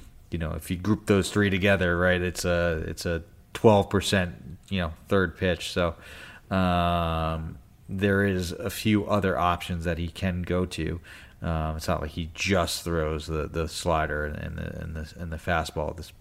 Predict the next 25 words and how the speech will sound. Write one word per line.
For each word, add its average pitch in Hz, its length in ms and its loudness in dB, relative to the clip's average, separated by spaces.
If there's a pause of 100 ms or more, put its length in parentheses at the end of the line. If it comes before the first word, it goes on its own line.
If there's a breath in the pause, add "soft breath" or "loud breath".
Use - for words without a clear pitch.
despite 82 420 -6
mostly 104 460 6
being 80 260 -4
that. 76 300 -6 (480 loud breath)
Um, 85 420 0
so 107 300 8
I, 113 160 4
I 135 200 8
like 123 240 10
Steele. 87 340 2
I, 78 360 0 (460)
you 90 160 -2
know, 80 120 -4 (220)
uh, 87 520 0
I, 90 80 -4
I, - 20 -2
he's 95 260 -4
kind 110 220 4
of 95 40 2
a 92 40 0
guy 90 260 4
that 90 220 2 (1040)
I 104 80 2
think 92 240 -2
was, 87 140 0